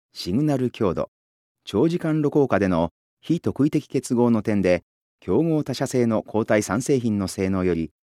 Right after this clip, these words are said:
優れていることを観察しました。ジュリーは抗体の製造だけでなく、すべてのビメンチン抗体のテクニカルサポートも担当する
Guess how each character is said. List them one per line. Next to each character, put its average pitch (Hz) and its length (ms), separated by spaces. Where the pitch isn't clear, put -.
優 117 140
れ 170 100
て 147 80
い 123 100
る 120 80
こ 120 100
と 120 200
を - 60
観 92 200
察 87 200
し 76 100
ま 69 80
し - 80
た。 - 120
ジ 127 120
ュ 202 40
リ 170 120
ー 123 40
は 85 200
抗 120 220
体 156 220
の 143 120
製 123 240
造 117 180
だ 104 100
け 110 80
で 98 80
な 80 120
く、 76 220
す - 200
べ 185 120
て 135 100
の 107 240
ビ 82 100
メ 107 120
ン 156 80
チ - 120
ン 143 60
抗 139 180
体 101 180
の 87 200
テ 90 80
ク - 100
ニ 185 100
カ 180 100
ル 175 80
サ 156 140
ポ 151 160
ー - 20
ト 123 100
も 107 100
担 98 200
当 92 120
す 92 100
る 85 200